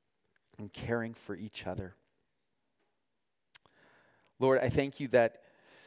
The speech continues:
<sighs> you didn't sugarcoat things. You made no bones about it when you said,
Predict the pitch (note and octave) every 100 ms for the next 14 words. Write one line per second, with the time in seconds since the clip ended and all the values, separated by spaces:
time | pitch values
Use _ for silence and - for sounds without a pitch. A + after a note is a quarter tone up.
0 | - - - _ _ - - - - -
1 | _ _ _ A2+ B2+ C#3+ C#3+ - E3 F3
2 | B2+ A2+ - A2 G#2 G2+ C#3 C#3+ E3+ E3+
3 | D#3+ C#3+ D3+ C3+ C3+ B2+ A2+ A2 A2 D3+
4 | - B2